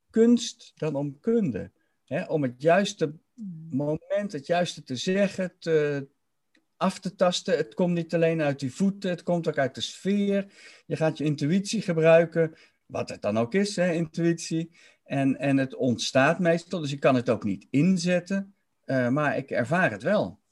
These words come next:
Speaker 2: Ja, ja.
Speaker 1: En ik kan ervoor kiezen om dat te gebruiken. En dan zeg ik soms dingen waarvan de andere breindeel denkt zo van, "Joh, dat kan je niet zeggen, kan je niet maken."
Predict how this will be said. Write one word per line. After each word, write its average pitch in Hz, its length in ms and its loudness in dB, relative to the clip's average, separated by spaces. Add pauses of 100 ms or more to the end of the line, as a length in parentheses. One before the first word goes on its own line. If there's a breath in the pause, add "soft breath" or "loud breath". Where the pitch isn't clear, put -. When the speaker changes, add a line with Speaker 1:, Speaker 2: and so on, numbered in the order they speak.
Speaker 2:
Ja, 185 240 -16 (300)
ja. 190 140 -14
Speaker 1:
En 151 140 -2
ik 180 80 -8
kan 156 140 -4
ervoor 127 280 -6
kiezen - 380 -2
om 147 140 -2
dat 110 160 -2
te 113 60 -14
gebruiken. 160 680 -4
En 123 60 -4
dan 104 100 -4
zeg 120 160 0
ik 107 120 -8
soms 110 280 -4
dingen 107 380 -4
waarvan 101 340 -4
de 95 120 -6 (320 loud breath)
andere 117 320 -2
breindeel 120 520 0
denkt 113 240 -2
zo 113 140 -4
van, 104 160 -10
"Joh, 98 260 -10
dat - 100 -14
kan - 140 -14
je - 80 -18
niet 151 160 -10
zeggen, 160 420 -8
kan 160 120 -10
je 156 60 -6
niet 170 140 -2
maken." 170 680 -4